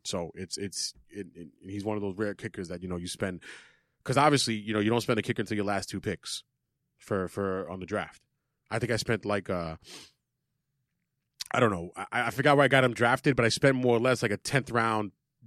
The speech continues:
pick for him or something like that, or, or eleventh round pick, 'cause my whole team was already all built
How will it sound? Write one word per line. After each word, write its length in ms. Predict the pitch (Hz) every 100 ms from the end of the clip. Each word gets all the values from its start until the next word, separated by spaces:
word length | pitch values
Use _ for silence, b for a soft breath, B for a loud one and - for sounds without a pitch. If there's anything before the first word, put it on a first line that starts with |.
| -
pick 240 | - 139 135
for 140 | 104
him 180 | 95 90
or 40 |
something 160 | 90 95
like 80 | 85
that, 140 | 90
or, 200 | 90 90
or 200 | 87 101
eleventh 300 | 104 120 117
round 200 | 120 101
pick, 240 | - 139 - B B B
'cause 160 | 143 123
my 140 | 120
whole 200 | 139 143
team 260 | - 156 147
was 140 | 113
already 220 | 131 127
all 420 | 117 135 135 123 - b b -
built 260 | 139 127